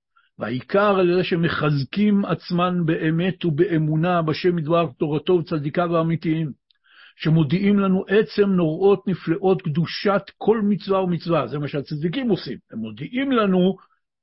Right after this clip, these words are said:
את נוראות ונפלאות קדושת כל מצווה ומצווה, אשר הם, המצוות, הם חיינו וכל קיומנו לנצח. עד שאחרי שהצדיק מגלה לנו את נוראות וקדושת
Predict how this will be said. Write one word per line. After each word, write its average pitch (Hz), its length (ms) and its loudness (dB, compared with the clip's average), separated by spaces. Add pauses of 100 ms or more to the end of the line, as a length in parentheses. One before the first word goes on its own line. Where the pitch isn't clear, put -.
את 156 100 0
נוראות 170 560 4
ונפלאות 190 680 0
קדושת 156 560 -2
כל 147 160 -2
מצווה 160 300 -2
ומצווה, 180 380 -4 (480)
אשר 143 340 -2
הם, 180 380 2
המצוות, 151 680 0 (280)
הם 160 160 2
חיינו 175 600 2
וכל 175 260 2
קיומנו 165 480 0
לנצח. 175 560 -2 (300)
עד 240 840 2
שאחרי - 600 -2
שהצדיק 160 560 -2
מגלה 165 600 2
לנו 165 240 2
את 160 120 -2
נוראות 165 460 0
וקדושת 156 600 -2